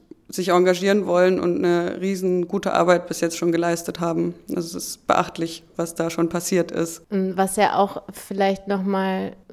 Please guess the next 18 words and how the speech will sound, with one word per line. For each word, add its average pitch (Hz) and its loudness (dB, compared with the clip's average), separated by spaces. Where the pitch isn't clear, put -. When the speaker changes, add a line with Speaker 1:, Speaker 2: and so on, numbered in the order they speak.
Speaker 2:
für 202 -2
euch 196 -4
jetzt - -8
als 185 -6
Poliklinik 220 -2
ja 208 0
im 196 -2
Fokus 208 -6
steht, - -10
ihr 190 0
habt 196 -4
jetzt - -6
seit 180 -6
Anfang 240 0
diesen 240 0
Jahres 220 -2
eben 190 -2
so 185 -4